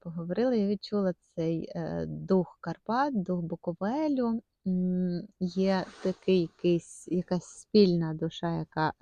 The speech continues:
так сказати, приглядає за, е, всіма Карпатами. Там Львівська область, туди, от там Східниця,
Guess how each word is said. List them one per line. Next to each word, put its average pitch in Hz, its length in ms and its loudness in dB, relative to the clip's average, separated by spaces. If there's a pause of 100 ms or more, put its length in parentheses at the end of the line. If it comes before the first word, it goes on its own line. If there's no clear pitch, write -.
так - 140 -8
сказати, 160 540 -4 (100)
приглядає 160 1000 0
за, 156 360 0 (760)
е, 165 560 4
всіма 196 540 6
Карпатами. 277 1000 0 (100)
Там 175 180 2
Львівська 175 680 2
область, 160 640 0
туди, 151 260 -4
от 151 160 -6
там 147 140 -8
Східниця, 151 680 -6